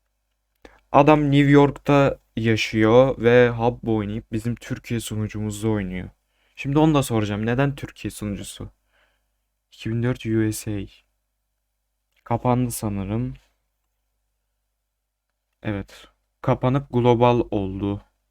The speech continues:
Ben öyle biliyorum. Soralım onu da.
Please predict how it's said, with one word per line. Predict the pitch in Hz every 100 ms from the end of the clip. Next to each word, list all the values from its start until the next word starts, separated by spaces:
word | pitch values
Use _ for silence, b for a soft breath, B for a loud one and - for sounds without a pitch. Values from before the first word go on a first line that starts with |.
| _ _ _ _ _ _ _ _ _ _ _ _ _ _ _ _ _ _ _ _ _ -
Ben | 120 123
öyle | 120 107 98
biliyorum. | 95 92 - _ _ _ _ _ _ _ _ _ _ -
Soralım | 127 123 120
onu | 98 95 98
da. | 110